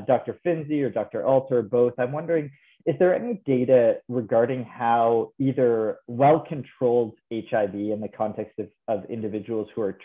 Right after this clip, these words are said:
treated, or in, in contrast, individuals who have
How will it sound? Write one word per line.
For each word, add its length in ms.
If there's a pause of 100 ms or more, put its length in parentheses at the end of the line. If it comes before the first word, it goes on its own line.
treated, 480
or 420 (480)
in, 480
in 180
contrast, 720 (140)
individuals 720
who 80
have 100